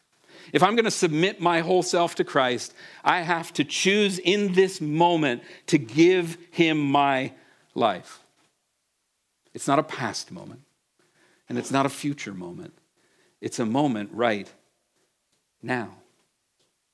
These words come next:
But here's the challenge.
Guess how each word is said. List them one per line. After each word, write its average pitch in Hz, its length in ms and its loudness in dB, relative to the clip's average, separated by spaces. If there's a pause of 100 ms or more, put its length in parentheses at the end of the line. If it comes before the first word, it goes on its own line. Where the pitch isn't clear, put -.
(2250)
But 135 100 -14
here's 233 260 0
the 254 100 -8
challenge. - 640 -6